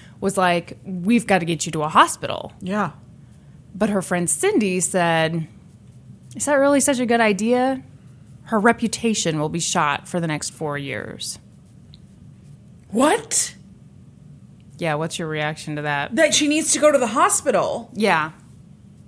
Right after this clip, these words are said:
Speaker 2: The re-, reputation, that doesn't matter.
Speaker 1: Yeah.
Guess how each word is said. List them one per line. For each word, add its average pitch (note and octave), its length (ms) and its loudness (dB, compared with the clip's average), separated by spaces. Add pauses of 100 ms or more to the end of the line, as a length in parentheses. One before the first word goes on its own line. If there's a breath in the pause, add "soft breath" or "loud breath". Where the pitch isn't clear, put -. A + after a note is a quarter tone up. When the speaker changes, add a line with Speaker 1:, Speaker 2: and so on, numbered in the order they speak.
(1160)
Speaker 2:
The A#3 140 -4
re-, G#3 340 -4 (600)
reputation, C4+ 840 4
that D#4 120 6
doesn't A3 220 2
matter. A3 760 6
Speaker 1:
Yeah. F3+ 300 2